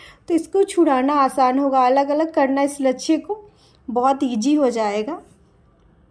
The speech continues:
तो इस तरह से सारे प्याज, लगभग मैंने चार प्याज को कट कर लिया है। अब इसे मैं डीप फ्राई करूँगी। आप सरसों तेल या रिफाइंड किसी भी चीज़ में आप फ्राई कर सकते हैं। यहाँ पे मैंने रिफाइंड ऑयल का इस्तेमाल किया है।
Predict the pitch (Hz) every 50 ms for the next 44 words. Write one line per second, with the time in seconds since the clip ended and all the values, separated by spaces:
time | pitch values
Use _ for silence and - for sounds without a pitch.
0 | _ _ _ _ _ _ _ _ - - 294 285 285 - 302 285 269 294 294 -
1 | 349 330 330 277 240 240 240 285 269 - 240 240 240 262 262 - 302 294 277 254
2 | 277 320 320 320 302 302 285 311 320 - 294 254 247 254 262 262 269 302 277 254
3 | 262 269 269 - - 311 311 311 - 233 220 214 214 - - 277 262 269 294 311
4 | 302 254 214 214 226 254 277 320 - _ _ _ _ _ _ _ _ _ _ _
5 | - 285 269 311 302 294 - 359 370 370 359 330 277 233 285 285 277 - - -
6 | 269 240 226 226 202 202 247 226 220 226 226 226 254 285 320 320 - _ _ -
7 | - - - _ _ _ _ _ _ _ _ _ _ - 254 254 254 254 262 -
8 | - 254 240 233 - 285 285 262 285 330 330 339 330 330 302 277 294 277 285 277
9 | 254 254 262 277 269 - 311 311 - 311 320 330 320 320 302 285 262 - - 277
10 | 285 277 269 262 269 302 294 - - _ _ _ - - _ - - - _ _
11 | - - 262 240 240 269 262 - 254 254 247 254 - 269 247 254 - 240 240 240
12 | 240 269 277 294 285 262 247 262 254 262 262 262 311 320 302 302 277 262 254 269
13 | 285 285 294 277 285 - 262 254 262 269 269 262 247 247 254 254 254 294 311 302
14 | 302 - - 277 254 240 220 202 208 233 240 240 269 277 277 240 196 208 202 226
15 | 240 277